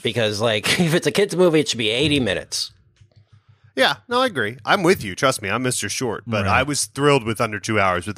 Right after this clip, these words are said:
Speaker 2: all the characters and branding
Speaker 3: Sure.
Speaker 2: that they were gonna work
Speaker 3: Yeah.
Speaker 2: in, I thought this was gonna be, like, two fifteen.
Speaker 3: Yeah,
Speaker 2: I
Speaker 3: it
Speaker 2: was gonna
Speaker 3: easily could have
Speaker 1: Oh,
Speaker 3: been twenty
Speaker 1: gosh.
Speaker 3: minutes longer.
Speaker 1: Dude,
Speaker 3: of
Speaker 1: yeah, I
Speaker 3: stuff,
Speaker 1: would have,
Speaker 3: for
Speaker 1: uh, I
Speaker 3: sure.
Speaker 1: don't know if I could have done two and a half
Speaker 3: <laughs>
Speaker 1: hours Space Jam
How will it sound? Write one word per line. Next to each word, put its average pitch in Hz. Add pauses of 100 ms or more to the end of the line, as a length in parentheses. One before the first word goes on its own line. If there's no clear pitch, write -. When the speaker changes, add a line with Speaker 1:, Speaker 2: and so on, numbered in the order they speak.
Speaker 2:
all 131
the 127
characters 117
and 104
branding 104
Speaker 3:
Sure. 110
Speaker 2:
that 107
they 113
were 110
gonna 110
work 110
Speaker 3:
Yeah. 120
Speaker 2:
in, 117
I 110
thought 104
this 98
was 92
gonna 95
be, 90
like, 85
two 87
fifteen. 90
Speaker 3:
Yeah, -
Speaker 2:
I -
Speaker 3:
it -
Speaker 2:
was 165
gonna 175
Speaker 3:
easily 156
could 117
have 113
Speaker 1:
Oh, 98
Speaker 3:
been 110
twenty 82
Speaker 1:
gosh. 113
Speaker 3:
minutes 110
longer. 107
Speaker 1:
Dude, 131
Speaker 3:
of 85
Speaker 1:
yeah, 123
I 123
Speaker 3:
stuff, 151
Speaker 1:
would 131
have, 98
Speaker 3:
for 104 (240)
Speaker 1:
uh, 113
I 113
Speaker 3:
sure. 110
Speaker 1:
don't 117
know 107
if 92
I 95
could 90
have 76
done 76 (260)
two 113
and 85
a 80
half 87
Speaker 3:
<laughs> 151
Speaker 1:
hours 78
Space 80
Jam 73